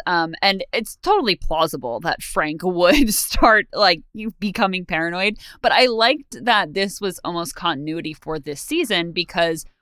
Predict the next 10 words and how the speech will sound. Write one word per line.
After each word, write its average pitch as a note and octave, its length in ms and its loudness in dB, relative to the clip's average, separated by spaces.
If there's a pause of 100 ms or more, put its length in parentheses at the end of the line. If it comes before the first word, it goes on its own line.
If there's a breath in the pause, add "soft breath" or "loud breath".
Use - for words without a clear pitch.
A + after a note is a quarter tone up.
we A#3+ 160 0
have A#3 280 2 (100)
seen A3 560 -2
Frank E3 420 -2
be F3+ 160 -6
really D#3 280 -4
paranoid D3+ 800 -4 (460)
before F3 560 2
as E3+ 260 0
well D#3 360 0